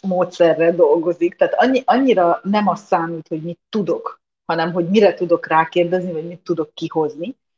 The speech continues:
hogy persze értem az alapelvet, de az ugye a tudásra vonat-, vagy hogy mondjam, tehát hogy a tudás átadásnál persze egyértelmű, hogy olyanról nem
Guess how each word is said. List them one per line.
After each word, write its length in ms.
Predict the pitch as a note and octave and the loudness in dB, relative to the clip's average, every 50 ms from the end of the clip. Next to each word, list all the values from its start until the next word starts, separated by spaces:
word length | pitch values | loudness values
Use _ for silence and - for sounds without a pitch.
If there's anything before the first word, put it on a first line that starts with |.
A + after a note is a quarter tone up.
| _ _ _ | _ _ _
hogy 220 | - F3+ F3+ F3+ - | 2 2 2 2 2
persze 460 | - B3 B3 B3 - - A3+ E3+ - | 4 4 4 4 2 2 0 2 2
értem 460 | - B3 C#4+ D4 D4 - - F3+ F#3 | 2 2 4 4 2 2 0 -2 0
az 120 | F#3 E3+ F3 | -2 -2 -2
alapelvet, 760 | E3+ E3+ E3 D#3 - - D3+ D3 C#3+ C#3+ D#3 F3+ F#3+ - _ - | 0 0 -2 -2 -4 -4 -4 -2 -2 -4 -4 -6 -6 -8 _ -4
de 120 | F#3 F3 | 0 0
az 180 | F3+ F#3+ E3+ E3+ | 0 0 -2 -4
ugye 180 | F#3 F3+ F#3+ | -2 -2 -2
a 100 | F#3+ F#3+ | -2 -2
tudásra 640 | G3 B3 A#3+ F3+ F3 D3+ D3 C#3+ - - D3+ D3+ D3 | -2 -4 -4 -2 -2 -4 -4 -6 -8 -12 -14 -14 -14
vonat-, 240 | C#3+ D3+ D3 - - | -12 -14 -14 -16 -14
vagy 160 | - D#3+ D3 - | -14 -14 -10 -8
hogy 100 | G#3 G3 | -8 -6
mondjam, 240 | F3+ D#3 C#3+ D3+ | -4 -4 -6 -6
tehát 200 | D3+ - D3 - | -4 -6 -6 -6
hogy 140 | - E3 D3+ | -4 -4 -4
a 40 | E3+ | -4
tudás 440 | - - A#3 G3+ F#3 D#3 - - D#3+ | -2 0 0 2 2 0 0 2 2
átadásnál 720 | D#3 E3 - F3+ E3+ E3 D#3+ E3+ E3 - - E3+ F3 - _ _ _ _ | 2 2 4 2 2 2 2 0 -2 -2 -2 -4 -4 -4 _ _ _ _
persze 360 | - - - - - - C#3 | -2 -2 -2 -2 -2 -2 -2
egyértelmű, 480 | C#3 F3 E3 E3+ D3 D3+ D3+ D3 C#3+ C#3 | -2 0 0 0 -2 -2 -2 -6 -6 -6
hogy 180 | C#3 C3+ C#3+ | -8 -8 -8
olyanról 220 | C3+ C3+ C#3 C#3+ C3+ | -8 -8 -6 -8 -8
nem 140 | C3+ C#3 - | -8 -12 -18